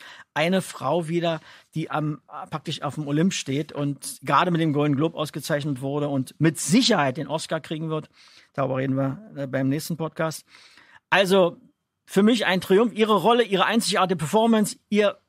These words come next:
großartiges, triumphales Comeback. Renée Zellweger, Judy, viereinhalb Pönis kriegt dieser Film über eine Ikone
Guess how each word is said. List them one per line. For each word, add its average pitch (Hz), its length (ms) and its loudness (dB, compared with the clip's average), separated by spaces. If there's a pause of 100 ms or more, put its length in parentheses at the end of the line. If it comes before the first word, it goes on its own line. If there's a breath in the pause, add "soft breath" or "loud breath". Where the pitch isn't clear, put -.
(420)
großartiges, 185 920 0
triumphales 180 640 0
Comeback. 160 460 -2 (340 loud breath)
Renée 160 200 2
Zellweger, 156 640 0 (180 soft breath)
Judy, 156 460 4
viereinhalb 202 580 2
Pönis 180 320 -2
kriegt - 280 -10
dieser 156 200 -4
Film 147 380 -6 (460 loud breath)
über 160 180 4
eine 156 260 0
Ikone 165 720 0